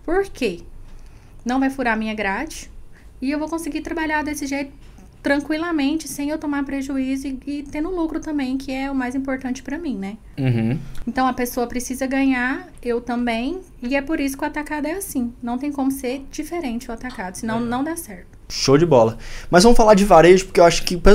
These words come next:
Speaker 2: a maioria do pessoal que assiste a gente são pessoas aí de vários lugares do Brasil e que tão ou, é, com a loja de varejo já em mãos ou tão pensando em começar uma loja de varejo. Então conta pra, pra gente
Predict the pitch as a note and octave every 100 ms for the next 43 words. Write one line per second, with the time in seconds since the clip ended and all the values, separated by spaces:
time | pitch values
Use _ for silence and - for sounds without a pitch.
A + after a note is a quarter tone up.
0 | F#3+ E3+ F#3 G3+ G3 F3+ D#3 D#3 - F#3+
1 | G3 D#3+ B2+ C3 D3+ - F3+ - D3+ D3+
2 | D3 - D3 C#3 C3 B2+ B2+ A#2 - -
3 | A#2 A#2+ A#2+ D3 F3+ D3 B2+ C3 C3 A#2+
4 | A2+ A2 C#3 F#3 - - - - D3 -
5 | - F#3 A3+ - - F#3 F3+ F3+ D3+ C3
6 | C3+ E3 D3+ C3+ D#3+ D#3+ D#3 C3 C#3 C#3
7 | C3 B2 G3 - C#3+ B2 D3+ G3 E3+ F3+
8 | F#3 G3 G3+ G3 - E3+ G3 G3+ F#3+ F3+
9 | E3 D#3+ E3 D#3 D3+ D3+ E3+ D3+ C3 -
10 | - - - - - - G3 G#3+ G3 G#3+
11 | B3 B3+ G#3 - F#3 C#3 - D3 C#3+ C3
12 | B2+ - B2